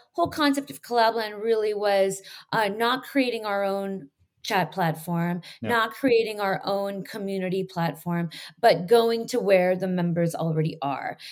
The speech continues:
Speaker 1: not trying to convert anybody to join some Web three space that they've never heard of before, but meet people where they are. And a lot of that learning came from my co-founder, my husband, James.
Speaker 2: Yeah.
Speaker 1: Um, he was a,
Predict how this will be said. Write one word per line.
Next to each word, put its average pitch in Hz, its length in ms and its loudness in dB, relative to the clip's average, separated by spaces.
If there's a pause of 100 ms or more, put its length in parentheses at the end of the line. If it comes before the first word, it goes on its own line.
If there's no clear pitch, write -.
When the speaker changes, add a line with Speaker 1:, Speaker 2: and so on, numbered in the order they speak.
Speaker 1:
not 254 240 -2
trying 277 220 0
to 247 100 -4
convert 196 640 2
anybody 190 560 -2
to 190 120 -4
join 180 500 -2
some 175 400 -2 (220)
Web 185 420 4
three 202 260 -2
space 185 600 -2
that 170 340 2 (100)
they've 190 220 2
never 185 260 0
heard 175 280 0
of 170 180 0
before, 160 560 0 (300)
but 220 480 4
meet 233 480 -4
people - 380 -4
where 180 180 2
they 180 160 -2
are. 170 200 2
And 185 280 -2
a 185 80 0
lot 214 280 2
of 214 120 -2
that 202 240 2
learning 202 340 -6
came 185 320 -4
from 180 560 -4
my 170 140 -6
co-founder, 220 520 -6
my 170 100 -2
husband, 202 500 -6
James. 208 440 -8 (440)
Speaker 2:
Yeah. 208 60 0
Speaker 1:
Um, 180 260 0
he 220 180 -8
was 196 160 0
a, 190 200 2